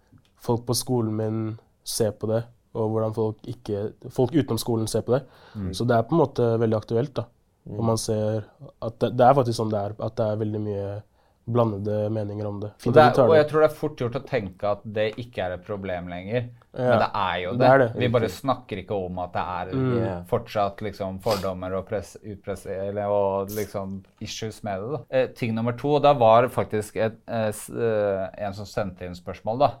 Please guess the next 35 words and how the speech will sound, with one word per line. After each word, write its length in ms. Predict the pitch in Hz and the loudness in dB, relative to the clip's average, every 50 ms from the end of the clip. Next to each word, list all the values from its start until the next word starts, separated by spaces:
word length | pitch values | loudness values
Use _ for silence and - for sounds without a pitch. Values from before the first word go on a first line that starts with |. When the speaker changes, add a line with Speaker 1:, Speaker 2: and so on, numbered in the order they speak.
| - | -8
Speaker 2:
men 200 | - 123 120 113 | -2 0 2 2
jeg 80 | 113 113 | 4 4
har 120 | 107 117 123 | 4 4 4
tenkt 320 | 117 - 120 107 110 - | 0 -4 -6 -6 -6 -6
mye 240 | 120 120 107 98 92 | -6 -6 -4 -6 -6
på 220 | 92 - 95 92 90 | -8 -8 -8 -8 -8
det 100 | 98 95 | -8 -10
selv, 320 | - - 101 101 110 113 | -8 -6 -6 -6 -6 -8
fordi 460 | - - 117 104 110 123 120 113 107 107 | -8 -6 -6 -4 -2 -2 0 -2 -2 -4
Speaker 3:
Mm. 40 | - - _ _ _ _ _ _ - | -8 -14 _ _ _ _ _ _ -6
Speaker 2:
i 120 | - 120 117 | -2 0 2
og 60 | 110 | 2
med 80 | 110 107 | 2 0
at 80 | 92 - | 0 0
jeg 140 | 110 110 | -2 -2
driver 600 | 104 107 98 98 95 92 95 101 104 104 104 104 104 | -2 -2 -4 -4 -6 -6 -4 -4 -2 -2 -2 -4 -4
Y 120 | 110 113 104 | -6 -4 -4
L 140 | 98 95 92 | -4 -4 -6
T 180 | 92 107 98 | -6 -6 -4
V, 220 | 98 113 143 156 143 147 - _ _ _ _ _ _ | 0 0 0 0 0 -2 -8 _ _ _ _ _ _
så 220 | - - 135 117 - | 0 4 4 4 4
er 260 | 107 104 98 98 95 | 2 0 0 0 0
det 320 | 104 113 120 117 110 - - - | 2 2 2 2 2 0 -4 -8
ordet 400 | 113 101 101 104 104 117 117 110 | -8 -6 -6 -4 -2 -4 -4 -2
Gora 520 | 110 107 98 95 98 98 117 147 170 175 - - _ _ _ _ - - - 104 | -4 -4 -2 -2 -2 2 4 4 4 2 -2 -10 _ _ _ _ -20 -10 -4 0
er 420 | 117 110 107 110 110 113 120 120 120 | 2 4 4 4 4 2 0 -4 -6
et 160 | - 117 117 - - | -6 -8 -8 -8 -8
ord 400 | 123 110 110 120 135 131 139 123 117 - _ _ | -8 -6 -4 -2 -2 -2 -4 -6 -12 -14 _ _
som 240 | _ - - 131 120 | _ -8 -4 -2 0
jeg 140 | 117 117 117 120 | 0 0 0 2
føler 640 | 139 123 113 104 98 98 101 104 107 107 107 110 - _ _ _ _ _ _ _ _ _ _ _ _ _ _ - | 2 2 2 2 0 -2 -2 -2 -2 -2 -4 -8 -12 _ _ _ _ _ _ _ _ _ _ _ _ _ _ -2
er 220 | 107 107 104 104 | 0 2 2 0
et 100 | 104 101 | -2 -6
problem 760 | - - 123 113 104 110 104 104 104 104 113 135 170 190 190 | -8 -6 -6 -6 -4 -4 -4 -4 -2 -2 -2 -2 -2 -2 -2
da. 100 | 180 143 | -2 -4